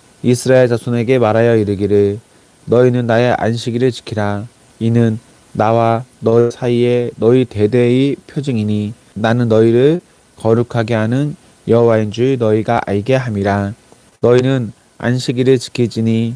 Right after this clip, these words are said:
이는 너희에게 거룩한 날이 됨이니라. 그날을 더럽히는 자는 모두 죽여지며 그날에 일하는 자는 모두 그 백성 중에서 그 생명이 끊어지리라. 엿새 동안은 일할 것이나 일곱째 날은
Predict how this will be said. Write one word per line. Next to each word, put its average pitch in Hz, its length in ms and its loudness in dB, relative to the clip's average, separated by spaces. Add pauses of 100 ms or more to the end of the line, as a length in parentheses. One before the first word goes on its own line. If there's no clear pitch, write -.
(140)
이는 123 280 0
너희에게 117 640 2 (260)
거룩한 117 520 0
날이 123 360 2
됨이니라. 104 720 -2 (720)
그날을 123 520 2
더럽히는 113 540 -2
자는 107 400 -4 (320)
모두 120 280 2
죽여지며 107 760 -2 (380)
그날에 123 380 2
일하는 123 400 0
자는 107 420 -6 (300)
모두 123 420 2
그 127 120 -4
백성 117 400 -4
중에서 117 460 -4
그 123 140 -6
생명이 147 580 -2 (360)
끊어지리라. 98 800 0 (800)
엿새 127 240 2
동안은 127 460 0
일할 131 220 2
것이나 113 640 -2 (340)
일곱째 131 380 0
날은 120 400 2